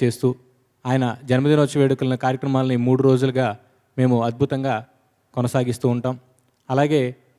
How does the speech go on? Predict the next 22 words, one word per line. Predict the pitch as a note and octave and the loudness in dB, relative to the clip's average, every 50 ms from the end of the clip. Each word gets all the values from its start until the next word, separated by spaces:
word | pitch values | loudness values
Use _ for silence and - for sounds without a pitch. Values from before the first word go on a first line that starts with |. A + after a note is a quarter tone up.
| _ _ - | _ _ -4
మన | C3 C3 B2+ | -2 0 0
ఈ | A#2+ A2 A2+ - _ - | 0 -2 -4 -8 _ -6
పత్రిజీ | C3 B2+ D3+ D3+ D3+ D3+ D3+ | -4 -2 0 0 2 2 2
గారి | D3 D3 C#3+ C#3 | 4 2 2 2
జన్మదినోత్సవ | B2+ B2+ B2+ B2+ C3 C3+ C3 C3 B2+ - C3+ | 2 0 0 0 2 2 2 2 2 2 2
వేడుకలు | C3 B2 B2 B2 B2+ B2+ B2 A2+ A2 A#2+ - _ _ _ _ _ _ - | 2 2 2 2 0 2 0 0 -2 -4 -10 _ _ _ _ _ _ -6
మరి | B2+ B2 B2 A#2+ A2+ G#2 G2+ - | -2 0 0 0 -2 -4 -6 -4
ఈ | C#3 C3 | -2 0
నెల | C3+ C3+ C3+ C3+ B2+ A2+ - B2+ - _ _ _ _ _ _ - | 0 2 2 0 0 -2 -4 -8 -18 _ _ _ _ _ _ -8
లాస్ట్ | A#2+ B2 B2 - D3+ | -6 -6 -4 -2 0
మంత్ | C#3 C3+ B2+ - C#3+ B2+ | 2 2 2 2 0 0
నవంబర్ | B2+ B2+ C3 C#3 C#3 C3 B2+ B2 - | 2 0 0 2 2 0 0 0 -2
తారీఖు, | B2+ A#2+ B2+ B2 | -4 -8 -8 -6
నవంబర్ | C3 B2+ A#2 A#2+ B2+ C3+ C3 A#2+ A#2 | -4 -2 0 0 0 0 0 0 0
లెవెన్త్న | A#2 A#2+ B2+ C3+ C3 C#3 C3+ B2+ A2 G2+ - _ _ _ _ _ _ _ - | 0 0 0 0 0 -2 -2 -4 -4 -6 -8 _ _ _ _ _ _ _ -6
అద్భుతంగా | B2 A#2+ B2+ D3 D3 D3+ C#3+ C#3 C#3 B2+ A2 A#2+ - _ _ _ _ _ - | -2 4 4 4 4 4 2 0 0 0 -2 -4 -8 _ _ _ _ _ -2
రెండు | C3 C3 C#3+ | 0 4 4
వందల | C#3 C#3 C#3+ D3+ D#3+ | 4 4 4 4 2
మందికి | D3+ D3 C#3+ C#3+ C#3 C3 C#3+ C#3 B2 G#2+ A2 - _ _ _ _ - | 2 2 2 2 0 0 0 0 0 0 -2 -6 _ _ _ _ 0
మా | B2+ C3 | 0 2
ఇంట్లో | C3+ C3+ C3+ C3 D#3+ D#3 | 2 2 2 2 2 2
ఉన్నటువంటి | D3+ D3 D3 C#3+ C3 C#3+ C#3 C3+ B2+ C#3 C3+ B2 A2+ | 2 2 2 0 2 2 0 2 2 2 0 0 0